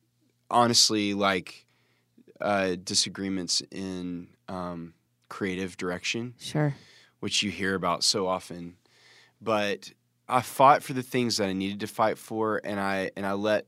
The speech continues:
Speaker 1: some things die that I needed to let die.
Speaker 2: Sure.
Speaker 1: And, and, you know, you do that when you're editing a book.
Speaker 2: For sure.
Speaker 1: You
Speaker 2: Yeah,
Speaker 1: know, it's
Speaker 2: yeah.
Speaker 1: like, well,
Speaker 2: Really beautiful
Speaker 1: th-,
Speaker 2: pieces
Speaker 1: I
Speaker 2: die.
Speaker 1: said some amazing things in this
Speaker 2: <laughs>
Speaker 1: chapter.
Speaker 2: That's right.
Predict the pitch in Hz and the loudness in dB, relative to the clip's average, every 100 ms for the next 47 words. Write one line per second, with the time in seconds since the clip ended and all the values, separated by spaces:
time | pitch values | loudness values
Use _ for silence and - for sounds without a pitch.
0 | - - 110 98 104 98 87 92 90 87 | -4 -2 -2 -4 -4 -4 -4 -2 0 -2
1 | 87 85 85 80 82 82 - - 85 85 | -6 -6 -8 -10 -8 -8 -10 -6 -2 -2
2 | 92 - 156 151 139 95 92 - - - | -2 -4 -2 -2 -2 -6 -8 -12 -20 -20
3 | - _ _ 117 101 90 92 92 _ 123 | -20 _ _ -4 0 0 -2 -6 _ -2
4 | 135 131 113 104 101 101 98 95 90 90 | 2 6 6 4 0 -2 -2 -4 -6 -10
5 | - 98 131 - - 165 139 160 151 143 | -12 -4 -2 -2 -2 0 2 2 2 2
6 | 208 160 117 117 135 156 151 117 120 123 | 4 6 8 6 4 4 4 6 8 10
7 | 127 120 - 185 180 185 165 175 175 196 | 10 6 0 8 10 12 10 8 10 8
8 | - 180 160 160 143 - 139 160 147 156 | 8 8 8 6 6 10 12 12 10 10
9 | 165 135 135 120 117 113 113 123 120 131 | 10 8 6 4 4 6 8 8 6 2
10 | 120 - 120 107 95 92 226 - 117 226 | 0 2 4 6 4 8 8 10 8 8
11 | - 240 220 214 220 202 196 185 175 165 | 8 10 10 10 8 8 6 6 8 6